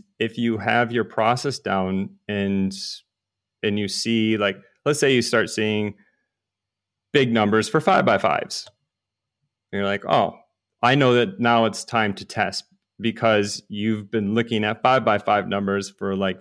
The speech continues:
five years. Well, what happens when the numbers for your critical power model don't exactly match up and you're going into that?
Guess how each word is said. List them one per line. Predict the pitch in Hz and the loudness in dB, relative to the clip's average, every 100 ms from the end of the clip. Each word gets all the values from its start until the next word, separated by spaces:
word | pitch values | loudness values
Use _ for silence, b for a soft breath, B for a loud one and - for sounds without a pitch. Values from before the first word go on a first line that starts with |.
| _ | _
five | 113 107 95 | 0 2 0
years. | 92 95 - - - _ _ _ _ _ _ _ - | -2 -4 -4 -10 -16 _ _ _ _ _ _ _ -2
Well, | 117 110 107 - _ _ _ _ _ - | 2 2 2 -2 _ _ _ _ _ -8
what | 107 120 104 - | -2 0 0 -2
happens | 120 123 117 117 110 | 0 0 2 0 -2
when | 101 110 110 107 101 95 _ _ | -2 -2 0 -2 -4 -10 _ _
the | 101 98 104 104 | -10 -6 -6 -4
numbers | 98 110 113 107 | -4 -2 0 -2
for | - 104 | -2 -4
your | 101 101 101 98 | -2 0 -2 -4
critical | - 160 156 101 | -2 0 0 -2
power | 101 90 90 | -2 -2 -2
model | 87 87 87 85 85 | -2 -2 -2 -4 -6
don't | 98 95 92 | -4 -4 -4
exactly | - 92 98 117 120 120 117 | -10 -14 -6 -2 0 -2 -4
match | 107 107 104 - | -4 -4 -6 -6
up | 98 - _ _ _ _ _ - | -8 -8 _ _ _ _ _ -8
and | 101 | -6
you're | 95 | -4
going | 95 107 98 104 | -2 -2 0 -2
into | 107 107 | -4 -6
that? | - 76 | -10 -10